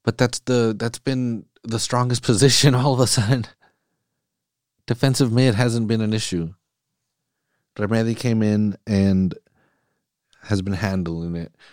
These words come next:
Judson, we've know can handle it, has been sitting on the bench itching to fucking play. I'm hoping he'll get a start on Saturday. Judson's been around as well. He knows what's up.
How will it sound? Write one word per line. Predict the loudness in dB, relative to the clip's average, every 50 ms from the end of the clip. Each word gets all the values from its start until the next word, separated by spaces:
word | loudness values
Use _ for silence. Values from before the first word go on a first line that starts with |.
| _ _ _
Judson, | 0 2 2 2 2 0 2 4 4 4 4 2
we've | 2 2 2 2
know | 2 2 0 0
can | -2 -4 -8
handle | -6 -6 -6 -6 -6 -6 -6 -6
it, | -6
has | -8 -8
been | -8 -8
sitting | -8 -6 -4 -4 -4 -4
on | -4 -4 -4
the | -6
bench | -8 -6 -4 -2 -2 -2 -4 -8 -12 _ _ _ _ _
itching | -2 -2 -2 -2 -4 -4 -4 -4
to | -6 -8 -8
fucking | -6 -8 -10 -10 -10 -12 -10
play. | -8 -6 -6 -6 -6 -8 -12 _ _ _ _ _ _ _ _ _ _ _ _ _ _ _ _ _ _ _ _ _ _ _ _ _ _ -10
I'm | -4 -4 -2 -2 -4
hoping | 0 2 2 4 4 2 -2 -4
he'll | -2 -2
get | -2 -2 -2
a | -4 -2
start | -2 -2 -2 0
on | -2 -4 -6 -6
Saturday. | -8 -8 -8 -10 -12 -14 -16 -18 -20 _ _ _ _ _ _ _ _ _ _ _ _ _ _ _ _ _ _ _ _ _ _ _ _ _ _ _ _ _ _ 0
Judson's | 2 2 2 2 0 0
been | 0 0 0 2
around | 2 2 2 2 0 -2
as | -4 -4 -2
well. | -2 -2 -2
He | -2 -2 -2
knows | 0 0 -2 -2
what's | -4 -6 -6 -4
up. | -4 -4